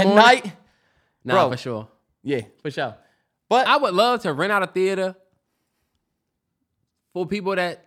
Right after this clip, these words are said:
Speaker 1: you know, listen to the podcast or people that support us, and we all just watch a movie that we love, like The Departed.
Speaker 2: Yes.
Speaker 1: You know what I'm saying?
Speaker 2: Mm-hmm.
Speaker 1: Like, it's not a new movie. We're just gonna watch The Departed, which is a classic.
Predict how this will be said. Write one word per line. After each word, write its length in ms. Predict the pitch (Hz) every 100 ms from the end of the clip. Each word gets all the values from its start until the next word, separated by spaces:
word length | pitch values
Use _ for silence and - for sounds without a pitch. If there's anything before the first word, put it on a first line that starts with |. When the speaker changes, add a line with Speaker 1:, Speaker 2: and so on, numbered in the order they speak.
| -
Speaker 1:
you 100 | 180
know, 220 | 165 151
listen 220 | 147 180
to 80 | 175
the 80 | 165
podcast 420 | 175 170 160 170
or 40 | 139
people 180 | 175
that 80 | 165
support 340 | 156 143 170 160
us, 260 | 160 _ _ _ _ _ _ _
and 120 | 151 151
we 160 | 165
all 300 | - 160 156 143
just 200 | 147 127
watch 320 | 139 147 143
a 80 | 147
movie 300 | 143 147 143
that 260 | 135 127 135
we 200 | 147 143
love, 720 | 139 143 131 117 107 - _
like 280 | - 135 123 - _ _ -
The 160 | 156
Departed. 500 | 165 151 160 131 113 - _ _ _ _ _ _ -
Speaker 2:
Yes. 520 | 143 156 143 - -
Speaker 1:
You 60 | 226
know 60 |
what 20 | 247
I'm 40 |
saying? 320 | 240 240 233 - _ _ _ _
Speaker 2:
Mm-hmm. 400 | 139 160 151 190
Speaker 1:
Like, 220 | 190 175 143 -
it's 200 | 208 220
not 160 | 262
a 40 | 262
new 240 | 240 254
movie. 260 | 202 165 151
We're 120 | 170
just 140 | 180
gonna 160 | 185 165
watch 260 | 160 156
The 80 | 143
Departed, 380 | 135 127 107 95
which 140 | 120
is 80 | 123
a 60 | 110
classic. 440 | 123 104 - _